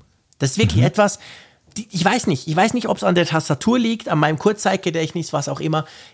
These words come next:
Speaker 1: Ich hab die überhaupt nie auf dem Schirm. Aber eigentlich sind sie mega lustig und vor allem, man kann die, man könnte die ja überall brauchen. Also man könnte, eben, jetzt, jetzt hat's, jetzt hat mir so ein gähnender Malte hatte mir geschickt. Total witzig eigentlich. Und ich brauche,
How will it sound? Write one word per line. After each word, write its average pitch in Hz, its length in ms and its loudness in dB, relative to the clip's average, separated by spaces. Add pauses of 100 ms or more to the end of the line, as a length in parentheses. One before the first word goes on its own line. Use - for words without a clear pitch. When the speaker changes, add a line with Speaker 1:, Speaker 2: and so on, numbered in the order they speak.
Speaker 1:
Ich - 160 -4
hab 208 160 -2
die 226 140 -2
überhaupt 175 560 0
nie 190 260 0
auf 165 240 0
dem 160 140 -4
Schirm. 143 300 2
Aber 110 260 -2
eigentlich 240 520 -2
sind 151 140 0
sie 147 120 0
mega 180 320 4
lustig 147 480 -2
und 165 120 -6
vor 151 100 0
allem, 185 220 4 (560)
man 147 140 -2
kann 190 180 0
die, 170 160 4 (100)
man 139 120 0
könnte 196 240 0
die 143 100 -4
ja 135 200 0 (320)
überall 226 360 2
brauchen. 107 440 0
Also 98 120 -8
man 135 100 -2
könnte, - 220 -2
eben, 165 240 2
jetzt, - 220 -8
jetzt 127 180 -10
hat's, - 260 -6
jetzt 131 160 -8
hat 123 120 -2
mir 139 80 0
so 131 100 0
ein 123 160 -2
gähnender 151 340 2
Malte 120 340 2
hatte 110 140 -4
mir 107 120 -2
geschickt. - 380 -6
Total 208 380 0
witzig 214 400 -2
eigentlich. 127 440 -4 (400)
Und 156 100 2
ich 143 60 4
brauche, 160 380 2